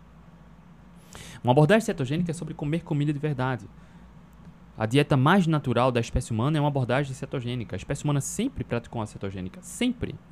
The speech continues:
Perceba que carboidratos estão em vegetais. Quando a gente volta de hoje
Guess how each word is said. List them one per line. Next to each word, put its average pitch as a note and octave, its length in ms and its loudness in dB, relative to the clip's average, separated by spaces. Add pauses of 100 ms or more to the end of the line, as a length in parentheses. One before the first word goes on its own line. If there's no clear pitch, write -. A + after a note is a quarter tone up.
(460)
Perceba D3+ 340 4
que C#3 100 -6
carboidratos D#3 800 -2
estão - 240 -2
em F3+ 60 2
vegetais. D#3 680 0 (1000)
Quando F3 140 8
a G3 40 8
gente G3 180 6
volta E3 300 4
de C#3+ 220 0
hoje D3+ 320 2